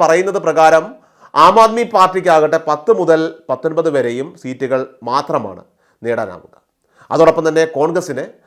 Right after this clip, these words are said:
അവിടെ ഒരു സീറ്റ് ലഭിക്കുമെന്നും ഇവരുടെ ആ സർവേ റിപ്പോർട്ടിൽ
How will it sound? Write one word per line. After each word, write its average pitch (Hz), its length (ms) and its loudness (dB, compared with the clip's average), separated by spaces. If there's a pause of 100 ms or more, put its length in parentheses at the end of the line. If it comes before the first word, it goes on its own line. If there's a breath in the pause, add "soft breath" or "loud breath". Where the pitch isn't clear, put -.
(160 soft breath)
അവിടെ 156 160 2 (120)
ഒരു 170 200 0
സീറ്റ് 160 260 -4 (140)
ലഭിക്കുമെന്നും 123 600 -8
ഇവരുടെ 127 300 -4 (140)
ആ - 20 -2 (160)
സർവേ 120 260 -6 (220)
റിപ്പോർട്ടിൽ 110 300 -14